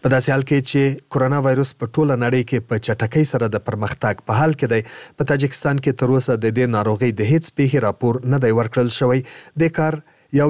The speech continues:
لړ شکونه هم پارولي دي چې ښایي دوشنبه به د دې وبا په اړه حقایق له خلکو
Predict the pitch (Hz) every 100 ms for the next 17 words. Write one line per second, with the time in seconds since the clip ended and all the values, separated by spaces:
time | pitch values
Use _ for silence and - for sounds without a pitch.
0 | 147 143 135 - 117 170 123 120 113 110
1 | 120 151 139 113 - 107 139 139 123 110
2 | - 110 135 135 127 - - - 123 123
3 | 156 110 98 113 - 113 113 107 101 98
4 | 104 123 135 - 92 113 104 -